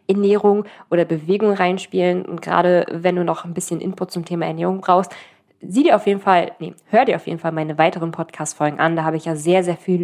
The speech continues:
über das Thema Ernährung gesprochen, übers klüger und nicht weniger essen, über das Thema Energiedichte, Proteine et cetera pp. Ähm, deswegen auch da große Empfehlung, auch darauf zu achten.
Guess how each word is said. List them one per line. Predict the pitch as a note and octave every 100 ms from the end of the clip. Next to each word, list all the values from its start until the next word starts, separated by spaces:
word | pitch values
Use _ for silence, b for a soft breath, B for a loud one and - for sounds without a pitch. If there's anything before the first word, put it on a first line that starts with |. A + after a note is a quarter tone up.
| -
über | G3+ F#3+
das | -
Thema | - F3 E3+
Ernährung | D#3+ D#3 E3 F3 E3+
gesprochen, | D#3+ - D#3+ D#3 D#3+
übers | D3+ D#3+ -
klüger | - A#3 A3+ G3+ F3+
und | F3+ F#3
nicht | F3
weniger | F3 F3 F3 E3 -
essen, | D#3+ E3
über | E3+ F3
das | -
Thema | F#3 F3
Energiedichte, | F#3 F#3+ F3 D#3+ D#3+ - D#3+
Proteine | E3 G3+ G3 F#3 F#3+ F3 -
et | -
cetera | F#3 F3+ D3+ D#3
pp. | D3+ D#3+ F3+ E3+ G3 B B B
Ähm, | F#3+ G3 F#3+ F#3+ B B B -
deswegen | F3 G#3 G3+ - _
auch | F3
da | - F3+ G3
große | - F#3 G3 B3 F#3+
Empfehlung, | F#3+ G3+ G#3 G3
auch | E3+ -
darauf | D#3 D#3+ A#3 A#3+ B3+
zu | - G3
achten. | - F3+ - - B3 C4